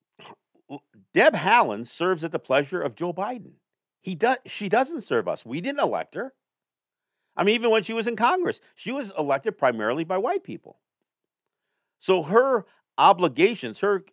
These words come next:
her constituency certainly isn't me living on the Cattaraugus territory of the Seneca Nation.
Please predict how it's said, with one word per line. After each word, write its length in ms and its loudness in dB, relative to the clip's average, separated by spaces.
her 140 4
constituency 840 -8
certainly 440 0
isn't 340 -2
me 520 -8
living 340 2
on 140 6
the 80 2
Cattaraugus 500 4
territory 360 0
of 40 0
the 80 -8
Seneca 300 -2
Nation. 460 -6